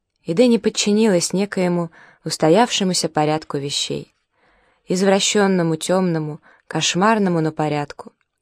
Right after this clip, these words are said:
Мужчины, которых приводил Бакстер, никогда не приходили днем. Казалось, их пугал солнечный свет. Это не означало, однако, что днем посетителей не было.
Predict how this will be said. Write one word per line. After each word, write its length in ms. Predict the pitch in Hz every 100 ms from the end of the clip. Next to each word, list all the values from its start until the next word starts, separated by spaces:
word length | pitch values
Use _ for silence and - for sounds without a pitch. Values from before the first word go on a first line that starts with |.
| _ _ _ _ _ -
Мужчины, 440 | 190 - 269 247
которых 420 | 202 208 208 202
приводил 420 | - 175 180 180
Бакстер, 560 | 180 175 185 - - - _ _ _ -
никогда 400 | 180 190 180 233
не 100 | 202
приходили 600 | - 156 156 151 156 143
днем. 360 | 143 143 143 - _ _ _ _ _ -
Казалось, 460 | 180 190 202 190
их 120 | 165 -
пугал 360 | 160 175 190
солнечный 580 | - 156 151 147 - 147
свет. 460 | - 143 147 - _ _ _ _ _ _ _ _ _
Это 160 | - 220
не 120 | 240
означало, 580 | 240 214 220 247 254 185
однако, 340 | 160 175 185
что 220 | 170 - 151
днем 340 | 170 175 170 _ _ _
посетителей 680 | - 214 233 214 - 185 165
не 180 | 160 170
было. 220 | 156 135